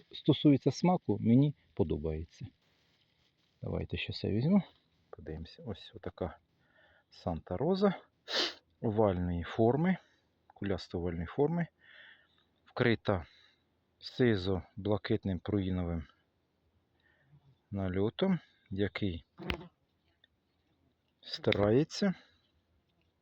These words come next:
Потім вона стає темно-бордового кольору, блискуче. Давайте щас покуштуємо. Угу. Ось бачите, вона вже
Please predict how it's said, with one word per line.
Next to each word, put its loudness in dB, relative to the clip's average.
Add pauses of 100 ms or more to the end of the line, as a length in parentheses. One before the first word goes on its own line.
(2250)
Потім -6
вона 0
стає -2 (640)
темно-бордового -2
кольору, -8
блискуче. -12 (560)
Давайте -10
щас -14 (440)
покуштуємо. -2 (1800)
Угу. -2 (640)
Ось -4
бачите, -6
вона -4
вже -8